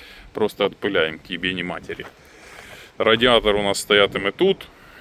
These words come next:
Сюди ж ми повиводимо воздухозаборники від воздушного фільтра і варіатора. І все, це буде, це буде убійця просто. Отак, забігаючи наперед, скажу, що ми катались, ми катались з,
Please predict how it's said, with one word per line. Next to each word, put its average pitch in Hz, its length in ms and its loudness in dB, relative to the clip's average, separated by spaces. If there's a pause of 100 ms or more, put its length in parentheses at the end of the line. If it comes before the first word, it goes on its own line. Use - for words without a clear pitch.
Сюди 120 320 2
ж 107 100 -4
ми 110 100 -2
повиводимо 104 560 0
воздухозаборники 101 920 0
від 95 80 -2
воздушного 104 540 -4
фільтра 92 380 -2
і 131 40 -2
варіатора. 123 580 2 (800)
І 147 100 -4
все, 98 300 -4
це 101 160 -6
буде, 101 340 -4 (1120)
це - 140 -12
буде 104 220 -8
убійця 104 500 -10
просто. - 380 -16 (1080)
Отак, 120 300 -2
забігаючи 131 540 -4
наперед, 120 380 -4
скажу, 107 260 -14
що 107 120 -14
ми 110 120 -10
катались, 110 560 -4 (1900)
ми 107 120 -12
катались 101 800 -6
з, 101 300 -14